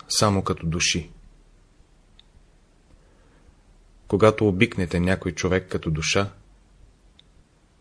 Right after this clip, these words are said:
няма да обръщате внимание на неговите слабости и грешки, както майката не обръща внимание на грешките на своето дете.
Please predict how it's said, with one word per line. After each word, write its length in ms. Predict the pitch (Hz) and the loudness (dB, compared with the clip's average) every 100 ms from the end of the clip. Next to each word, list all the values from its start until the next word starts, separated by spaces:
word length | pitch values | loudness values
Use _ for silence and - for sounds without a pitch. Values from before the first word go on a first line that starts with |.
| _ - | _ 0
няма 280 | 107 107 113 | 4 4 6
да 80 | 101 | 4
обръщате 500 | 85 92 - 95 90 | 4 0 -2 -2 -2
внимание 520 | 87 90 95 95 95 | 0 0 2 2 0
на 120 | 92 | 0
неговите 460 | 92 92 87 87 85 | 0 0 0 -2 -2
слабости 500 | - 95 85 - 92 | 0 0 0 -2 0
и 40 | |
грешки, 460 | 95 104 - - - - _ - - _ - - _ - _ _ _ | 2 2 0 -6 -16 -18 _ -20 -20 _ -20 -20 _ -20 _ _ _
както 320 | - 92 - 95 | -2 -2 0 2
майката 540 | 98 101 95 101 110 | 4 4 2 -2 -2
не 120 | 107 | 0
обръща 420 | 90 87 95 - | 0 0 0 -2
внимание 480 | 87 87 90 92 92 | -4 -2 0 0 0
на 140 | 95 92 | -2 -2
грешките 520 | 85 87 - - 85 | -2 -2 -4 -6 -4
на 100 | 82 | -2
своето 400 | - 85 85 85 | 0 0 0 0
дете. 340 | 80 - 80 | -4 -2 -4